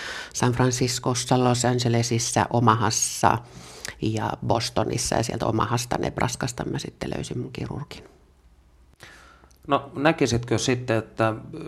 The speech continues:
Speaker 2: suomalaiset enenevässä määrin niin alkavat käyttämään plastikkakirurgiaa?
Speaker 1: Onhan se ihan selkeä, että nuorten tyttöjen kohdalla, sanotaan, silloin kun mulla oli silikoonit, niin se oli semmoinen yleinen ihmetys, että kesällä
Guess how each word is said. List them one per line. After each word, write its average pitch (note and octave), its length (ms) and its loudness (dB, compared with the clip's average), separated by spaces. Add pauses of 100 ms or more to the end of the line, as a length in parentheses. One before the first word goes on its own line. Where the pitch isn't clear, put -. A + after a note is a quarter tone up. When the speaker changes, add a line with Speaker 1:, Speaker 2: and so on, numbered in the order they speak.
(180)
Speaker 2:
suomalaiset A2 1040 0 (400)
enenevässä A2+ 580 0
määrin A2 500 4
niin G#2+ 120 -2
alkavat G#2+ 380 -2
käyttämään G#2+ 720 -4 (920)
plastikkakirurgiaa? - 1200 -4 (360)
Speaker 1:
Onhan A#2 360 4
se A#2+ 120 2
ihan A#2 180 4
selkeä, G#2+ 460 0
että G#2+ 180 0
nuorten G#2 640 -2
tyttöjen G#2+ 400 -4
kohdalla, G#2 420 -2
sanotaan, G#2 400 -4
silloin G#2+ 200 -4
kun A2+ 120 0
mulla A2 160 0
oli G2+ 120 0
silikoonit, - 560 0
niin G2+ 180 0
se - 100 -4
oli G2+ 120 0
semmoinen G#2 380 0
yleinen G#2+ 400 0
ihmetys, A#2 600 -2
että - 220 -6
kesällä - 480 -4